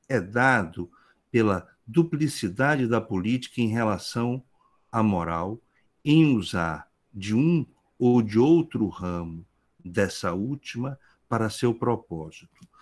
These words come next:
Aqui, o que significa esses dois ramos? A moral compreendida como ética, a moral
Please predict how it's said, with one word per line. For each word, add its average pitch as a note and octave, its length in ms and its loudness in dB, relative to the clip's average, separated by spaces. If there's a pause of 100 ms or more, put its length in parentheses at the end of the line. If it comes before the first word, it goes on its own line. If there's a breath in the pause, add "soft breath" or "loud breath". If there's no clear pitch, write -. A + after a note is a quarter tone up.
(440 loud breath)
Aqui, F#3+ 540 -2 (280)
o - 40 -20
que - 80 -12
significa D3+ 580 0
esses A2+ 260 0
dois G#2+ 320 6
ramos? E2 600 -8 (200)
A G#2+ 100 -2
moral A2 580 6 (260 soft breath)
compreendida A2+ 840 2
como F2+ 440 -2
ética, A#2+ 720 -2 (800)
a B2 100 0
moral A2+ 680 4